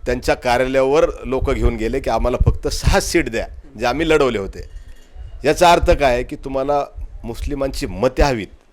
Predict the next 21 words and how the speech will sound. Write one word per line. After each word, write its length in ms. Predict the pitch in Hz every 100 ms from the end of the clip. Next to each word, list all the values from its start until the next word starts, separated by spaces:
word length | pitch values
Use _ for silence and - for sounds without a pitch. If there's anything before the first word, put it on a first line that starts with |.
| -
पण 100 | 120
मुस्लिमांचे 580 | 117 - 131 131 127 131
नेतृत्व 440 | 113 131 131 131
नको 220 | 113 -
आहे. 360 | 85 - - - - -
त्याच्यामुळं 460 | 117 135 139 147
काँग्रेस 480 | 135 113 120 139 127
असेल, 360 | 127 - 123 123 - - -
राष्ट्रवादी, 560 | 107 113 - 127 127 123
एनसीपी 400 | 120 - 131 131
असेल, 340 | 113 110 95 - - - 101
यांना 240 | 123 143 -
फक्त 200 | - 147
मुस्लिम 520 | 117 107 139 131 95
मतं 220 | 117 127
पाहिजेत, 340 | 147 117 110 143 - -
नेते 280 | 104 139 156
नाहीत. 180 | 127 110
त्याच्यामुळं 460 | 143 147 175 160 95 - _ - _ -
आता 180 | 110 147
एमआयएम 500 | 110 127 160 175